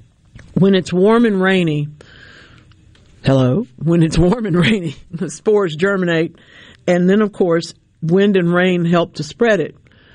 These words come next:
So what I have to be careful now about is that it, that it would spread to my other tomatoes.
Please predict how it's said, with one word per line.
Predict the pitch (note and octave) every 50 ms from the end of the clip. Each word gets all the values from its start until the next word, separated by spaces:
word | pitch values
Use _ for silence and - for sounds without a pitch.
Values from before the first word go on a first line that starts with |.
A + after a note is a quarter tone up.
| _ _ -
So | - - - F#3+ E3 D#3+ D#3+
what | D#3 E3+ F3 E3 E3
I | E3
have | E3+ E3 D#3+
to | - D3+
be | D3+ E3
careful | - - F3 E3 E3 - D3 C#3+
now | C#3 D3+ D#3+ D#3+ E3+ F3 E3+ E3 D#3+ D3+ - -
about | D#3 D3 C#3 D#3 C#3+ C3+ C3+ C3+ - - -
is | C#3+ D3 C#3+ -
that | D3 C#3+ C3 - -
it, | D#3 D3 - - _ -
that | C#3+ D#3+ D3
it | D3+ -
would | C#3 D3+ D3
spread | - - - D#3 D3+ C#3+ C#3+
to | -
my | C#3 C#3 C3+ A#2+
other | C#3 C3 C3 B2
tomatoes. | - - B2 A#2+ C3 B2+ F#2 D#2+ - - C#3+ -